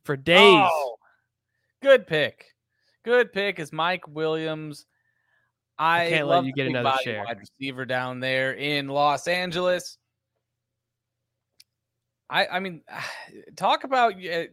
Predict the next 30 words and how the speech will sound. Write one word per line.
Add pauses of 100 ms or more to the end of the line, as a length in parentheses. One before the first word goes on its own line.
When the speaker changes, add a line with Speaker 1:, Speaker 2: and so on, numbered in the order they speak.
(160)
Speaker 2:
you're,
there's
still
guys
who
have (100)
wide
receiver
one
upside
over
here. (500)
And
at
least
for
stretches,
I
mean,
we
saw
it
early
in
the
season. (260)
Justin
Herbert
is (340)
following